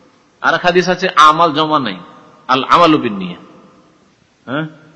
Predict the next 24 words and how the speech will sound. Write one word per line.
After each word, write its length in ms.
তাহলে 160
শব্দের 460
পার্থক্য 540
কি 120
মুহাদ্দিসিন 460
কেন 160
জায়েজ 280
করেছে? 300
কারণ 200
এই 80
স্মৃতিশক্তিতে 920
যদি 240
শব্দের 360
শর্ত 240
লাগে, 180
শব্দ 360
যার 140
মুখস্থ 320
নেই, 240
সামান্য 420
শব্দ 260
যদি 240
ইয়ে 280
হয় 320